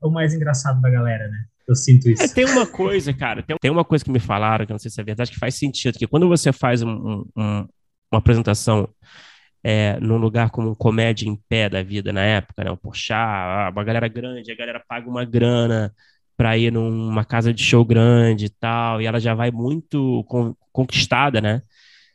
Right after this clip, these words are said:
Speaker 2: É, muito fidelizada, é muito mais fácil de você fazer rir do que num lugar meio independente, num canto escuro, que a galera vai meio, "Ah, vou ver qual é, vou de favor."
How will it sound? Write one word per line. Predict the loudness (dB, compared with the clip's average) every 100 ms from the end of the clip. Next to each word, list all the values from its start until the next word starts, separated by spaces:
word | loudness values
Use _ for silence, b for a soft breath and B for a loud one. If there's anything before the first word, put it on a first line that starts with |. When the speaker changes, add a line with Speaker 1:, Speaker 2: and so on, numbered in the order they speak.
| _
Speaker 2:
É, | -4 0 0
muito | -2 0
fidelizada, | 0 2 2 0 0 0 0 -2
é | -2
muito | -4 -4 -4
mais | -4 -4
fácil | -6 -6 -6 -10
de | -10
você | -8 -6 -6
fazer | -6 -6 -4
rir | -6 -4 -4
do | -6
que | -4 -2
num | -2
lugar | -4 -4 -2 -2 -4 -6
meio | -6 -4 -4 -4
independente, | -4 -2 0 2 0 0 0 4 4 4 0 -2 -6 -6 -4
num | -4 -4
canto | 0 2 2 0
escuro, | -4 -6 -2 6 8 8 8 4
que | 2
a | 0
galera | 0 0 0
vai | -2 -2
meio, | -2 -2 0
"Ah, | 0 0
vou | 2 0
ver | 0
qual | -2 -2
é, | 0 -2
vou | -4 -8
de | -8
favor." | -6 -6 -2 2 4 2